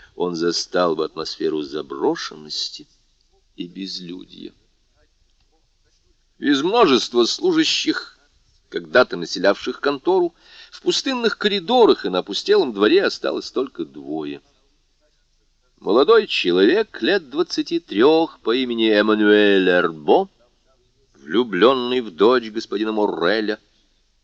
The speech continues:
и, вопреки настояниям родителей, не покинувший фирму, и бывший помощник казначея, кривой на один глаз и прозванный Коклесом.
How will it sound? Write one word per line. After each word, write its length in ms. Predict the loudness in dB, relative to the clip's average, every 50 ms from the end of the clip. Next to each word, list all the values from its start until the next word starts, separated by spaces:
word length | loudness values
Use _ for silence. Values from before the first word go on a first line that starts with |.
| _ _ _ -16
и, 120 | -14 -8
вопреки 840 | -4 -4 -4 -2 -4 -6 -6 -6 -4 -2 0 2 2 2 2 0 0
настояниям 720 | -2 -4 -6 -6 -6 -2 0 0 0 0 0 -2 -2 0 0
родителей, 540 | -2 -2 -2 -4 -6 -4 -4 -2 -2 -2
не 80 | -2 -2
покинувший 800 | -4 -4 -6 -4 -6 -6 -4 -4 -4 -6 -8 -8 -10 -8 -8 -8
фирму, 540 | -10 _ _ -8 -6 -6 -6 -6 -8 -8 -10 _ _ _ _ _ _ _ _ _ _ _ _ _ _ _
и 220 | -4 -2 -2 0 -2
бывший 640 | -4 -6 -6 -6 -6 -6 -6 -8 -6 -4 -4 -4 -2
помощник 720 | 0 -2 0 2 2 0 0 0 -4 -6 -6 -6 -6 -6
казначея, 720 | _ -6 -6 -6 -4 -6 -8 -8 -6 -8 -6 -6 -6 -8 -10 _ _ _ _ _ _ _ _ _ _ _ _ _ _ _ _
кривой 480 | -8 -4 -4 0 2 4 4 4 4
на 140 | 2 0 -2
один 300 | -2 -2 -4 -6 -6 -4
глаз 420 | -2 0 2 2 2 0 -2 -4 -10
и 60 | -10
прозванный 480 | -4 -2 -2 -2 -2 -2 -2 -2 -4
Коклесом. 1120 | -4 _ -4 -4 -4 -4 _ -14 -8 -6 -2 0 0 -2 -2 -4 -8 -16 -16 -14 -16 -16